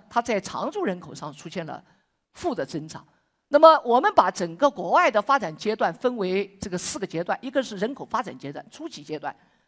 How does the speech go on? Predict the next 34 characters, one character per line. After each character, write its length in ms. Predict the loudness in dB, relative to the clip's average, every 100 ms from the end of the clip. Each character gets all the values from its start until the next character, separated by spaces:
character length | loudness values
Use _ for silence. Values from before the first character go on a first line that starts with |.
| -2
它 120 | 0
的 80 | 0
吸 220 | -4 -6
引 180 | -8 -8
力、 200 | -6 -4
功 240 | -4 -4
能 120 | -6 -10
都 140 | -10
是 120 | -10
单 240 | -6 -6 -6
一 100 | -10
的， 140 | -10
因 120 | -8 -4
为 100 | -4
为 140 | -4
什 120 | -8
么？ 120 | -12 -16 _ _ -4
它 80 | -4
如 180 | -2
果 160 | -6 -8
不 140 | -8
跟 180 | -8 -8 -10
经 240 | -14 -14
济 160 | -12 -8
的 120 | -8
整 200 | -8 -14
个 100 | -10
的 120 | -10
产 340 | -10 -12 -14 -10
业 80 |
的 100 | -6
集 140 | -4 -6
聚 160 | -10
群 320 | -12 -12 -16